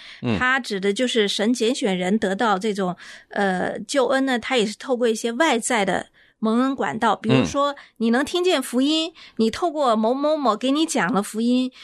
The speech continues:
Speaker 2: 比如说你能读圣经，你认识某个基督徒，并且呢，在我们生命中，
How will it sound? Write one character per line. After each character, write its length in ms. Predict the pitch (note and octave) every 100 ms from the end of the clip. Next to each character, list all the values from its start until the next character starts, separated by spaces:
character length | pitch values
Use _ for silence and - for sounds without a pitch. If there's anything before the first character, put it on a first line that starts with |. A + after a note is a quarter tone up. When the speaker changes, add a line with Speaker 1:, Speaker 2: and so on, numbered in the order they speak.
| -
Speaker 2:
比 80 | -
如 80 | B3+
说 80 | D4+
你 160 | D4
能 240 | A3+ A3 C4
读 160 | A3
圣 260 | B3+ D4 A#3+
经， 360 | G#3+ B3 B3 B3 - -
你 160 | A3+
认 200 | A3+ D4+
识 180 | C4+ B3
某 160 | A3 G3+
个 140 | G#3
基 180 | G#3 C4
督 160 | C4 C#4
徒， 500 | - - F#3 G#3 A#3+ - _
并 160 | D4 D#4
且 180 | C4+ A3+
呢， 140 | G3+
在 160 | G#3 B3+
我 80 | G3
们 100 | G#3+
生 180 | C4+
命 220 | C4 C4 A3+
中， 340 | B3 B3 B3